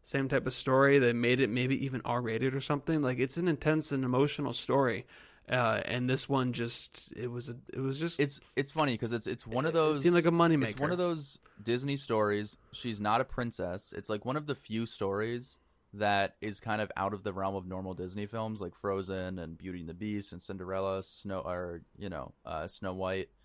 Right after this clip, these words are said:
Speaker 2: It's just different, and it's something that in modern day, you're right, could be handled with a different director and just a completely different studio altogether, where it could be this really cool, badass war film.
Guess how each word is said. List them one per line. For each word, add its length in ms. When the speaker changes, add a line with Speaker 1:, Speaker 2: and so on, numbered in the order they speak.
Speaker 2:
It's 140
just 180
different, 360
and 120
it's 120
something 340
that 120
in 120
modern 340
day, 300
you're 220
right, 300
could 220
be 100
handled 440
with 100
a 60
different 260
director 640
and 440
just 160
a 60
completely 360
different 220
studio 340
altogether, 600
where 160
it 80
could 160
be 340
this 180
really 320
cool, 280
badass 520
war 320
film. 400